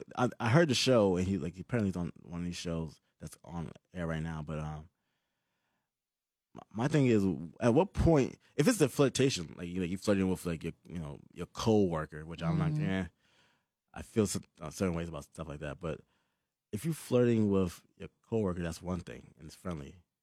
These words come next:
Speaker 2: Mm-hmm.
Speaker 1: But if, like, but if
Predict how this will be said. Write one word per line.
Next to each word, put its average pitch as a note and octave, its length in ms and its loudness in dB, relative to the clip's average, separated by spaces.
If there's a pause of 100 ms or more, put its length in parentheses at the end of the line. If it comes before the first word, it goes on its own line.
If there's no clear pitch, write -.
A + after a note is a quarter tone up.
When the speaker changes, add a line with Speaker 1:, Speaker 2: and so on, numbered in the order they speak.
(100)
Speaker 2:
Mm-hmm. C#3+ 360 -8 (1080)
Speaker 1:
But G#2 240 -2
if, G2 140 -8 (600)
like, - 380 -16 (140)
but A2 160 0
if F#2 200 -2